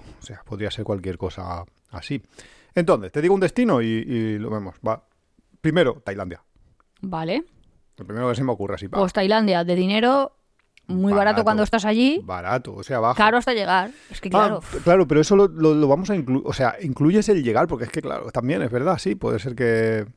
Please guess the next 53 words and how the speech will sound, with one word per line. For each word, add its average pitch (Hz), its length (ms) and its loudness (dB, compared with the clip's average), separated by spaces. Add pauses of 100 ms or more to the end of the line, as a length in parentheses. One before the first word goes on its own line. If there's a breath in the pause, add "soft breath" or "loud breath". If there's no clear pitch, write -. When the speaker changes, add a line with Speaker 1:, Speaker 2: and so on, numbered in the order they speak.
(200 loud breath)
Speaker 1:
pero 180 160 6
tampoco 156 240 2
es 214 80 -4
tan 175 180 0
caro 156 220 2
el 120 80 -2
llegar. 92 380 -4
Speaker 2:
Ah, 208 80 2
es - 80 2
Speaker 1:
El 190 40 2
Speaker 2:
más 202 140 4
barato 214 260 2
que 214 120 2
otros 180 180 -2
sitios 190 340 -2
de 185 140 2
los 170 120 2
que 156 80 6
están 170 180 4
Speaker 1:
Depende, 196 160 4
Speaker 2:
lejos. 180 200 -4
Speaker 1:
también 131 240 -2
es 127 60 -4
que 185 100 2
va 185 80 6
a 185 40 6
Speaker 2:
Vale, 208 160 4
Speaker 1:
depender 156 160 2
mucho - 100 4
de 233 40 2
la 247 80 4
Speaker 2:
Tailandia, 233 220 2
Speaker 1:
fecha. 165 220 0
Speaker 2:
vale. 185 280 0 (200)
Barato 233 420 4
de 269 60 6
los 202 140 4
lejanos. 175 560 -2
Vale, 165 340 -6
venga, 160 300 -10
bien. 160 260 -10 (640 loud breath)
Speaker 1:
Yo, 165 440 2
es 147 120 -2
que 156 120 -4
claro, 151 360 2
va 123 120 0
a - 20 2
depender 165 460 -2
mucho 156 580 0
de 139 160 -4
Speaker 2:
Comodidad, 233 540 4
Speaker 1:
la 320 80 -8
Speaker 2:
comodidad 214 480 4